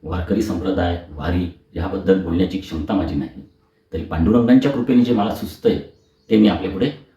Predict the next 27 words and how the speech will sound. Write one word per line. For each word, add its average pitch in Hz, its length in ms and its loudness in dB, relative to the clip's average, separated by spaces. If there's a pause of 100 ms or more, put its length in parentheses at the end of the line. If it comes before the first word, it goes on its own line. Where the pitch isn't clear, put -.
मांडण्याचा 95 440 2
प्रयत्न 85 360 2
करीत 73 220 -6
आहे. 64 300 -14 (680)
दरवर्षी 147 580 4
आपण 123 460 4 (140)
आषाढी 110 340 0
एकादशीबद्दल 98 920 -2
बरंच 92 200 -2
ऐकतो, 101 600 -2
बरेच 90 260 -2
व्हिडिओज 92 360 -2
बघतो, 95 300 -6
पुस्तकात 95 520 -6
वाचतो, 82 340 -6
सर्व 123 360 -2
बघत 90 160 0
असतो. - 380 -8 (500)
हे 131 80 2
बघत 160 220 4
असताना 160 300 -2
आपल्या 147 140 -2
लक्षात 143 320 0
येतं - 180 2 (960)
की 165 100 -10
वारकरी 175 720 0
मंडळी 123 420 6